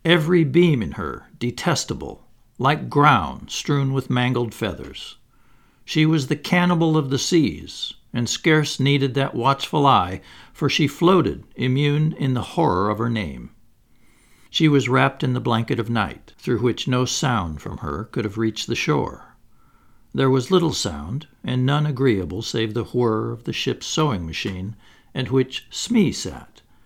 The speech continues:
ever industrious and obliging, the essence of the commonplace, pathetic Smee. I know not why he was so infinitely pathetic,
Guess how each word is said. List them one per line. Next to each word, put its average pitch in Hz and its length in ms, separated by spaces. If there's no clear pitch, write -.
ever 190 320
industrious 135 800
and 135 140
obliging, 92 640
the 139 200
essence 156 500
of 101 140
the - 80
commonplace, 131 960
pathetic 123 640
Smee. - 560
I 143 140
know 202 260
not 143 480
why 113 160
he 127 160
was 117 160
so 123 360
infinitely 113 580
pathetic, - 640